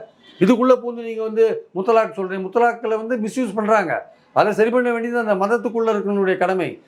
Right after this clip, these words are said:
நீங்க உள்ள போற வேண்டிய அவசியம் இல்லை. ஒவ்வொரு மதத்துக்கும் அவங்களுடைய மத சம்பிரதாயங்களை கடைபிடி-, கடைபிடிக்கிறதுக்கான உரிமை இருக்கு. இந்துக்களுக்கு இருக்கு, முஸ்லீம்களுக்கு இருக்கு, பாசிகளுக்கு இருக்கு, எல்லாருக்கும் இருக்கு. நீங்க எதுக்கு அது உள்ள போறீங்க? உங்களை வந்து முஸ்லீம் கேட்டானா அந்த சட்டத்தை போடுன்ட்டு? இது வந்து நீங்க பொது சிவில் சட்டம் கொண்டுறதுக்கான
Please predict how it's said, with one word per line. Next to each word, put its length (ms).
நீங்க 280
உள்ள 180
போற 200
வேண்டிய 200
அவசியம் 300
இல்லை. 140
ஒவ்வொரு 300
மதத்துக்கும் 520
அவங்களுடைய 320
மத 180
சம்பிரதாயங்களை 560
கடைபிடி-, 400
கடைபிடிக்கிறதுக்கான 720
உரிமை 280
இருக்கு. 240
இந்துக்களுக்கு 440
இருக்கு, 220
முஸ்லீம்களுக்கு 520
இருக்கு, 260
பாசிகளுக்கு 360
இருக்கு, 220
எல்லாருக்கும் 320
இருக்கு. 220
நீங்க 240
எதுக்கு 200
அது 120
உள்ள 140
போறீங்க? 360
உங்களை 240
வந்து 200
முஸ்லீம் 420
கேட்டானா 380
அந்த 100
சட்டத்தை 300
போடுன்ட்டு? 400
இது 220
வந்து 200
நீங்க 160
பொது 300
சிவில் 280
சட்டம் 240
கொண்டுறதுக்கான 520